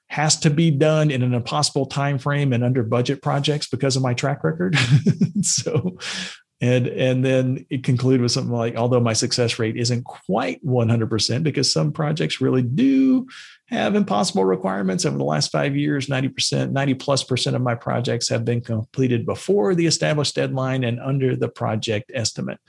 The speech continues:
So basically putting something like that in the about section makes it to where when folks kinda read it, they're, they're, they wanna read more, right? So it makes it, um, it, it's your chance to kinda brag a little about yourself. And you wanna remember that, that,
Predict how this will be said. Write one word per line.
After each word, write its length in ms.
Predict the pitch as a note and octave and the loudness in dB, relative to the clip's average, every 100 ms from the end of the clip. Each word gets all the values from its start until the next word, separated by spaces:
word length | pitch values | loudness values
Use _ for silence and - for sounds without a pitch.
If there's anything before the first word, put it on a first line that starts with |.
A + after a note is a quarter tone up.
| - - - | -20 -20 -16
So 120 | - C3 | -2 2
basically 400 | D#3+ F3 D3 - | 2 2 0 2
putting 240 | F3+ E3+ | 2 2
something 240 | - C#3 | 2 0
like 240 | B2+ A#2+ - | 0 -2 -2
that 240 | C3 C3 | -4 -2
in 160 | A#2+ A#2 | -2 -2
the 100 | A2 | 0
about 460 | F#2 G#2+ A2+ A#2+ | -2 0 -2 -2
section 640 | - A#2 G#2 - G#2+ G#2 G#2+ | -2 0 0 -2 -2 -4 -4
makes 280 | B2 B2 A#2+ | 0 0 0
it 120 | A#2+ | -4
to 100 | - | -2
where 180 | A2 G#2 | -2 -2
when 140 | G#2+ G2+ | -2 -4
folks 240 | A#2+ A2+ | -4 -6
kinda 240 | - G2+ | -6 -4
read 220 | G2 G#2+ A2 | -4 -4 -4
it, 160 | G2 | -4
they're, 240 | G2+ F#2+ - _ | -4 -6 -10 _
they're, 200 | A2+ B2+ | -4 -2
they 100 | C3+ | 0
wanna 200 | C3 B2 | 2 2
read 200 | A#2 G2+ | 0 0
more, 300 | G2+ F#2+ E2 | -4 -6 -8
right? 340 | G2+ G#2+ A#2 - - - | -6 -6 -6 -10 -20 -12
So 120 | - | -6
it 60 | C#3 | 0
makes 260 | D#3 D#3+ | 0 0
it, 240 | C3 - - | -2 -2 -6
um, 340 | A#2+ A#2 A2+ - | -4 -2 -2 -4
it, 80 | |
it's 260 | D#3 E3 - | -2 -2 0
your 100 | E3 | 0
chance 360 | D#3+ E3 D#3+ - | 0 0 0 -2
to 80 | |
kinda 220 | - C#3+ B2+ | -2 -4 -2
brag 420 | B2 B2+ B2+ B2+ | -2 0 0 2
a 40 | |
little 360 | B2+ C3 C3 B2+ | 2 2 2 0
about 240 | B2 B2+ | 0 -2
yourself. 580 | B2+ B2+ C3+ C3 C3 - | -2 -2 -2 0 -2 -4
And 340 | - B2+ B2 - - - - | -4 -2 -2 -4 -16 -10 0
you 100 | D#3+ | 2
wanna 140 | A#3 | 4
remember 300 | E3+ D3+ D#3 | 4 4 4
that, 240 | C3+ A#2 - C3 - | 4 0 -6 -10 -6
that, 460 | B2+ C3 B2 F3 | -2 0 0 -2